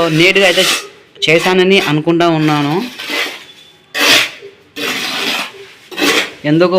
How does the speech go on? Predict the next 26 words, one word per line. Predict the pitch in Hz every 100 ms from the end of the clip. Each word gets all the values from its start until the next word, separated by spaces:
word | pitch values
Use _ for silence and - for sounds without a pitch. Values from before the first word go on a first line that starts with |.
| 160
వర్కర్స్ | 151 180 180 180 175 160
మనకి | 151 147 147 139 -
కొద్దిగా | 139 143 139
నెగ్లిజెన్సీ | 143 156 175 180 170 170 170 170 165 160 160 156
విధంగా | 156 151 156 156
చేస్తున్నారు. | 143 - 139 135 127 139 196 - - - - 143
మనం | 151 160 160
వాళ్ళ | 156 165 165
కోసం | 175 180 165
వెయిట్ | 165 156
చేస్తూ | 156 - 160 156
ఉంటే | 156 160
కాని | 151 165 170
పని | 165 156
అన్నమాట. | 147 139 135 156 -
So, | 175
తాతని | 156 156 165 165
పిలుచుకొని | 151 - 151 175 254 - - - 139
ఇంకా | 147 143
వర్క్ | 147 180
అయితే | 175 175
స్టార్ట్ | 170 156 156
చేసాము, | 156 143 156 147
నేను, | 147 156 147
మా | 143
నాన్న, | 143